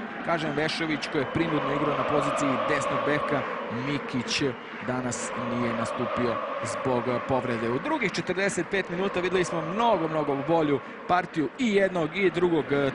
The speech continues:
tima. Odmah je na startu Pauljević imao još jednu sjajnu priliku, međutim Bajković odlično interveniše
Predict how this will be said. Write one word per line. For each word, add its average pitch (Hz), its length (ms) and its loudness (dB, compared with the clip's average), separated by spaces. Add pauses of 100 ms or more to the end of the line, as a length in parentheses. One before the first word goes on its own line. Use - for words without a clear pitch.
(100)
tima. 247 340 4 (200)
Odmah 226 380 2
je 185 80 2
na 170 80 0
startu 185 500 2 (520)
Pauljević 180 440 4
imao 175 140 -2
još 147 360 -2 (160)
jednu 185 380 2
sjajnu 190 360 2
priliku, 185 400 4
međutim 185 340 2 (160)
Bajković 151 680 6 (160)
odlično 139 540 4 (100)
interveniše 151 720 4